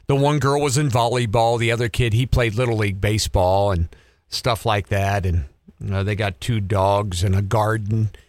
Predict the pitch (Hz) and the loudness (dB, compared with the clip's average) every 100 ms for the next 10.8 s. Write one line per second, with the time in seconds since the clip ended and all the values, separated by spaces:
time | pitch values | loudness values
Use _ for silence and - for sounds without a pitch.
0 | _ - 113 113 113 113 110 - 107 107 | _ -2 0 0 0 0 -2 -2 2 2
1 | 110 107 98 87 78 - _ _ - 85 | 2 -2 -4 -4 -6 -10 _ _ -8 -6
2 | 82 80 78 - _ - - 117 127 123 | -6 -6 -8 -10 _ -16 -4 0 2 2
3 | 110 113 - 120 107 110 113 - 147 120 | 2 0 -2 -2 0 -2 -2 -2 -2 -2
4 | - - 110 110 110 - - _ _ 104 | -2 -2 0 -2 -4 -14 -20 _ _ -2
5 | 107 110 113 98 113 - 110 110 110 - | 0 0 -2 0 -2 0 0 0 0 0
6 | 110 107 110 110 110 110 107 - _ _ | 2 4 2 2 2 0 -2 -8 _ _
7 | - 104 98 95 - _ _ _ - 190 | -2 0 2 -2 -6 _ _ _ -4 0
8 | - 311 - 254 - - 208 190 185 180 | 0 -2 -2 -2 -4 -4 -2 0 0 0
9 | 180 175 - _ _ 139 - 170 165 160 | -2 -4 -14 _ _ -2 0 -2 0 -2
10 | - - 147 139 117 113 117 120 | -2 -2 0 2 2 2 0 -2